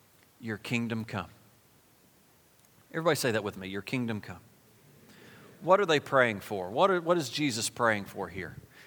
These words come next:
He's praying for an increase of the kingdom. An increase of the kingdom. This involves the work of the kingdom, but not only that, it involves the prayer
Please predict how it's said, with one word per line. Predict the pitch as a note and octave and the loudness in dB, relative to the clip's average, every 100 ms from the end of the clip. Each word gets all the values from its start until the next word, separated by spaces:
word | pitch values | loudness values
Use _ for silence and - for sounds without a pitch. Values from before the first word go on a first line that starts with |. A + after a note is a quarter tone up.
| - | -2
He's | E3 | 0
praying | - - G3 E3 | 2 6 6 4
for | - C#3 C3+ | 2 2 2
an | B2 - | 0 -2
increase | D#3+ F#3+ G#3 - G#3+ A3+ G#3+ - - - - - _ _ | 0 0 0 2 2 4 4 6 6 4 -4 -20 _ _
of | F#3+ F#3 | 8 8
the | F#3+ | 6
kingdom. | - G#3+ F3+ C#3 F#2 - - - _ _ _ _ - - _ - | 4 4 6 4 0 -4 -20 -20 _ _ _ _ -20 -20 _ -2
An | C3+ C3 C3 | 0 0 6
increase | A3 C4 - C4+ C#4 C4+ - - - - - | 8 8 4 6 6 6 6 4 0 4 10
of | A#3+ G#3 | 10 10
the | A3+ | 4
kingdom. | - A#3 G#3+ D#3 F#2 - - - - | 6 4 6 4 2 -4 -18 -20 2
This | F#3 - | 8 8
involves | B3+ A#3 A3+ A#3 A3 E3 | 8 8 8 8 6 8
the | A3 | 8
work | G3+ A#3+ C4 C4 | 10 10 10 6
of | A3+ | 4
the | F#3+ | 2
kingdom, | - G3+ G3+ G3 | 6 6 8 6
but | F#3+ | 6
not | G3 A3 A#3 | 8 10 10
only | A#3 A3 | 6 2
that, | F#3+ A3+ A#3 G#3 | 8 10 10 10
it | G#3+ | 8
involves | A3+ G#3+ G#3+ G#3+ A3+ D#3+ | 8 6 8 8 8 6
the | G#3+ A#3 | 6 6
prayer | - - A3 B3 B3 G#3 | 4 2 8 10 10 8